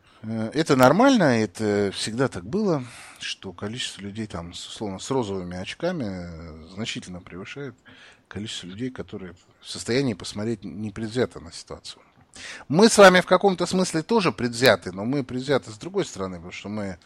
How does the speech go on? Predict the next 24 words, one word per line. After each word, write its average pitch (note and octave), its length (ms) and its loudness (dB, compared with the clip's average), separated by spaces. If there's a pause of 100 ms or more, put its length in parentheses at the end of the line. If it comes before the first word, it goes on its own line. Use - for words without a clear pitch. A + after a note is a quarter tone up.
(1160)
давно D3 400 6
видим F3+ 340 2
это G#2 160 -4
все G#2+ 220 -4
и G2 60 -2
давно C3+ 260 2
понимаем, C#3+ 400 2
в - 40 -8
чем D#3 200 -4
дело. F2+ 320 -2 (1000)
И F#2 120 -14
понимаем, B2+ 320 0
что - 140 -6
причина B2+ 420 -2
не A#2 80 -2
устранена. B2 680 -4 (1500)
А G#2 80 -8
человек, C3+ 280 -4
который B2 460 -2
не A#2 160 -4
смотрит, F3 440 -6 (200)
э, F2 400 -18
никуда, G2+ 420 -8
д-, E2 160 -14